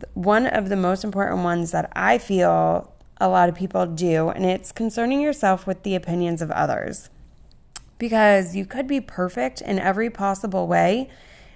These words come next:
and someone is still gonna criticize you, right? And, and I know there's, like, a little meme or there's, like, a little saying that goes around that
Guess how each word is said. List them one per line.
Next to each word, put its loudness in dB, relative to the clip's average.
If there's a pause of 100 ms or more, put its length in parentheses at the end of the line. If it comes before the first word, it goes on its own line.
and 0
someone 2
is 0
still 4
gonna -4
criticize -6
you, -8 (460)
right? 6
And, -2
and 2 (280)
I 2
know 4
there's, 2
like, 2
a 2
little 2
meme 0
or 0
there's, 0
like, -2
a -2
little 0
saying -2
that -4
goes -2
around -2
that -4